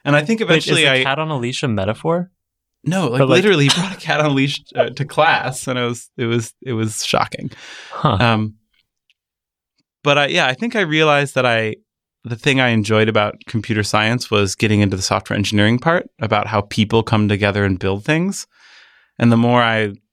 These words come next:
Speaker 1: started studying it, the more I realized that's what I loved.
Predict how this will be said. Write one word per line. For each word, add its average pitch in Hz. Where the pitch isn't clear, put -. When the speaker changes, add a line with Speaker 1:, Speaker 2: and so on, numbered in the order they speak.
Speaker 1:
started 107
studying 110
it, 98
the 101
more 101
I 98
realized 98
that's 104
what 92
I 87
loved. 92